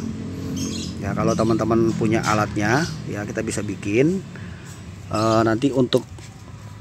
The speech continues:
eh, ukuran bautnya pasti berubah ya, karena lebih kecil kan. Oke, kemudian, eh,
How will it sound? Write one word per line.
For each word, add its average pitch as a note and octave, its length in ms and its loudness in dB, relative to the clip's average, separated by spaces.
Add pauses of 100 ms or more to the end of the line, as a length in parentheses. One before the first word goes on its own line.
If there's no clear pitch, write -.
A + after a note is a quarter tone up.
(280)
eh, A#2+ 240 -4
ukuran C3 400 4
bautnya B2 400 4
pasti D#3 320 8
berubah C3 400 8
ya, G#2+ 320 -4
karena A2+ 240 -4
lebih G#2+ 240 -2
kecil G2+ 320 -4
kan. G#2+ 160 -4 (800)
Oke, G#2 320 0
kemudian, B2+ 1040 6
eh, A2+ 760 -2